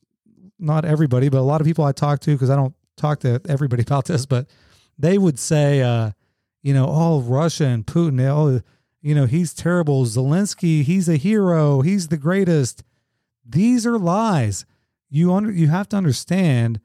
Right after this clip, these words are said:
uh, you, uh, you have to understand that th-, that what's going, taking place in front of us,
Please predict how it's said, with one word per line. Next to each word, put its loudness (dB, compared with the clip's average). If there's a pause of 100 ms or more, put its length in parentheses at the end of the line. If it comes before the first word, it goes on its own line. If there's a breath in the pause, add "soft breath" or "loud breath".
(380)
uh, 0
you, 0
uh, -2
you 0
have 0
to -6
understand 0 (420)
that -2 (200)
th-, -12
that -4
what's 0
going, -2
taking -4
place -2 (260)
in 0
front -2
of 2
us, 0